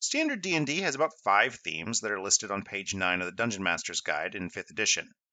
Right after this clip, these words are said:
For example, the world is ancient. Whole civilizations have risen and fallen in eons from the past,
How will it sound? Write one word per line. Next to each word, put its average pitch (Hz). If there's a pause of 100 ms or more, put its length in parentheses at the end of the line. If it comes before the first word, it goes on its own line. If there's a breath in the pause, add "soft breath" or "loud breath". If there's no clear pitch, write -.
(480)
For 165
example, 180
the 139
world 117
is 117
ancient. - (300)
Whole 156
civilizations 135
have 85
risen 101
and 101
fallen 101
in 101
eons 101
from 104
the 101
past, 101